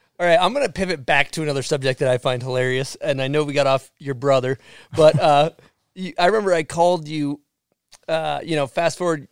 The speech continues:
you, you know, this was a couple of years ago, your brother, I think it was around the time he was in the N H L, and, uh, it was Fourth of July, and you went to a party at J-,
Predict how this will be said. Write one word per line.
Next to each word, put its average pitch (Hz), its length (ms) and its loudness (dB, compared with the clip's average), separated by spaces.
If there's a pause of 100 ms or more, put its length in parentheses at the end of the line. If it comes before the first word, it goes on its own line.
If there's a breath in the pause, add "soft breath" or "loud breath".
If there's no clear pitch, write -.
you, 151 240 -12
you 160 140 -10
know, 143 200 -2
this 147 140 -6
was 147 80 -12
a 147 60 -8
couple 143 200 -6
of 139 80 -4
years 135 200 -6
ago, 135 160 -4
your 131 160 -6
brother, 139 340 -2 (260)
I - 60 -14
think 208 160 -6
it - 20 -4
was 143 140 -6
around 139 200 -6
the 123 40 -10
time 139 200 -8
he 131 40 -8
was 127 80 -12
in 127 60 -10
the 131 100 -8
N 127 100 -8
H 123 200 -10
L, 120 180 -4 (680)
and, 120 420 -6 (480)
uh, 113 100 -12
it 165 80 -4
was 160 160 -4
Fourth 175 260 0
of 170 60 -10
July, 139 400 -2 (380)
and 147 260 -4
you 160 100 -4
went 165 280 -6
to 160 280 -6
a 143 160 -4
party 151 500 -4
at 139 280 -4 (300)
J-, 156 280 -10